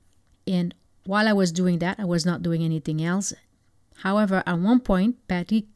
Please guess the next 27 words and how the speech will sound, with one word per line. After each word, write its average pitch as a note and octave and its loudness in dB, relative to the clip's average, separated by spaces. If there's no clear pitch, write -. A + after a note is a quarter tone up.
connected G3 0
with F#3 -2
me F#3 6
and G#3 4
she - -8
says, F3+ -6
"Hey, C#4+ 0
Nadia, B3+ 0
I B3+ 2
haven't G#3 0
heard B3 0
from G#3 0
you A#3 4
in A3 6
a G3+ 2
while. G#3 0
What's G#3+ -2
up? A#3+ 0
Let's G#3 -4
chat." A#3 -2
So - 0
I F3+ 4
got A#3 4
on G3 4
the E3+ -2
chat G3 -2
and F3+ -2